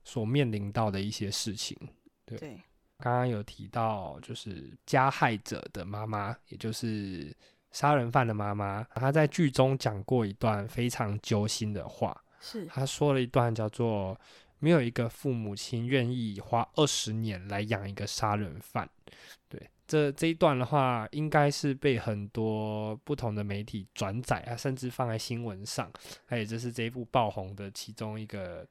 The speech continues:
Speaker 1: 重要片段。
Speaker 2: 嗯。
Speaker 1: 那在这个妈妈讲了这句话之后呢，其实我们可以来去讨论的是，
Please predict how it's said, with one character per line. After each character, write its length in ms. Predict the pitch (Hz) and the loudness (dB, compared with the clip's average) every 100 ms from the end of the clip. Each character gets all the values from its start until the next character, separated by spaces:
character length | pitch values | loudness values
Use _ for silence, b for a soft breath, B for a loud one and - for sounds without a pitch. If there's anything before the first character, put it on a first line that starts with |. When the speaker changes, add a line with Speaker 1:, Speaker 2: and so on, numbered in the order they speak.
| _ - | _ -2
Speaker 1:
重 200 | 143 113 | 0 2
要 180 | 117 | 0
片 280 | 98 120 95 | 0 -2 -2
段。 220 | - 120 - b b b b | -2 -6 -6 b b b b
Speaker 2:
嗯。 100 | 226 | -2
Speaker 1:
那 320 | 208 - 123 214 B B B _ | 2 2 0 -6 B B B _
在 360 | 165 151 143 135 - | 0 2 0 -4 -6
这 120 | 160 | -4
个 120 | 143 | 0
妈 200 | 131 127 | 2 2
妈 200 | 127 127 | 4 0
讲 200 | - 110 | 0 -6
了 120 | 92 | -6
这 160 | 113 113 | -6 -8
句 160 | - 120 | -8 -10
话 280 | - 127 104 | -2 -2 -2
之 200 | - 110 | -8 -10
后 220 | 139 117 | -6 -6
呢， 180 | 104 95 | -6 -10
其 160 | - | -12
实 100 | 107 | -6
我 60 | 117 | -4
们 220 | 101 98 | -4 -8
可 180 | - 120 | -6 -2
以 240 | 117 98 95 | -2 -2 -4
来 220 | 92 98 | -6 -8
去 400 | - 120 107 101 | -2 0 0 -2
讨 240 | - 90 | -8 -6
论 180 | 98 120 | -2 -2
的 140 | 101 | -2
是， 300 | - - 110 | -4 -4 -4